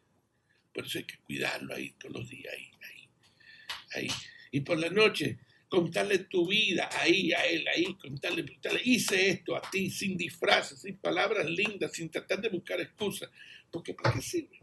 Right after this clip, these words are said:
Y abrirle el corazón y decir, Señor,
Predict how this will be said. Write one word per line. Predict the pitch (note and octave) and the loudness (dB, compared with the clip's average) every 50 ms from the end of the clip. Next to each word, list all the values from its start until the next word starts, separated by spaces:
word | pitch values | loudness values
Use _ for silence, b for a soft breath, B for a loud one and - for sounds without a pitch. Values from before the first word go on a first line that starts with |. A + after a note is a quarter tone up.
| - A2 - - - - - _ _ _ _ _ _ _ _ _ _ _ _ _ _ _ _ _ _ _ _ _ _ _ _ _ _ - | 0 0 0 0 -6 -14 -18 _ _ _ _ _ _ _ _ _ _ _ _ _ _ _ _ _ _ _ _ _ _ _ _ _ _ -10
Y | C3+ | -10
abrirle | C3 C3 D#3+ E3+ D#3 | -8 -6 -8 -8 -8
el | D#3 _ | -10 _
corazón | - D#3+ D#3 D3 - - C#3 C3+ | -8 -8 -8 -8 -8 -8 -8 -8
y | - | -8
decir, | - - - - - | -10 -14 -14 -12 -8
Señor, | - B2+ B2 - | -8 -8 -8 -10